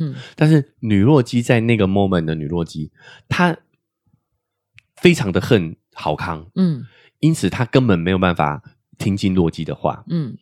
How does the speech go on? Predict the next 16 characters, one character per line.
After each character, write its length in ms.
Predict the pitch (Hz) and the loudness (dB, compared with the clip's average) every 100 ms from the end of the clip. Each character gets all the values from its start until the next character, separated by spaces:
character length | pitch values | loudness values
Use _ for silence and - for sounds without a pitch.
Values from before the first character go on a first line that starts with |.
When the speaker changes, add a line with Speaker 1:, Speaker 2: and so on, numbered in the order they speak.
| - | 0
Speaker 2:
这 120 | 214 | 4
很 100 | 151 | 6
有 100 | 127 | 6
意 80 | 117 | 2
思 140 | 104 | 2
的 60 | 101 | 0
是， 120 | 104 | 2
如 200 | 104 180 | 4 4
果 220 | 208 110 | 6 4
是 460 | 90 143 117 87 _ _ | 4 2 2 2 _ _
现 480 | - - - 202 117 | -12 -6 2 2 2
在， 360 | 131 90 73 _ - | 0 0 -4 _ -6
Speaker 1:
嗯。 180 | 175 143 | -4 4
Speaker 2:
未 220 | 214 120 | 6 8
来 240 | 92 90 | 6 2
的 380 | 98 104 92 82 | 0 2 2 0